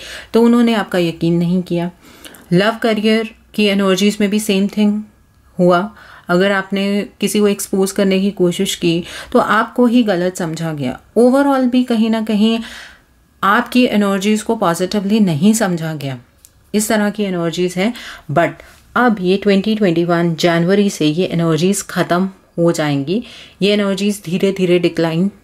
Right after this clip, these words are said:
होनी स्टार्ट हो जाएंगी। The Hanged Man का कार्ड है यहाँ पर। आपकी इन दो चीज़ों की वजह से, ये चीटिंग एनर्जी और आपको गलत समझने की एनर्जी की वजह से कहीं ना कहीं आपकी ज़िंदगी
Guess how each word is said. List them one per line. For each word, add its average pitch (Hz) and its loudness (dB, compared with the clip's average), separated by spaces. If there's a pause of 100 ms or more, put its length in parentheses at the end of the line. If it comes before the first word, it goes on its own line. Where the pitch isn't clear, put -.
(160)
होनी 165 2
स्टार्ट 156 -2
हो 156 -2
जाएंगी। 139 -6 (600)
The 196 2
Hanged 220 0
Man 254 4
का 247 0
कार्ड 214 0
है 208 0
यहाँ 180 -2
पर। 170 -6 (1600)
आपकी 269 -2 (580)
इन 262 4
दो 196 2 (140)
चीज़ों 196 0
की 196 0
वजह 151 -2
से, 143 -6 (200)
ये 165 2
चीटिंग 208 2
एनर्जी 208 0
और 208 0
आपको 196 -2
गलत 190 0
समझने 180 0
की 185 -2
एनर्जी 175 -2
की 185 -2
वजह 165 0
से 175 -2
कहीं 180 0
ना 185 0
कहीं 185 0
आपकी 185 -2
ज़िंदगी 165 2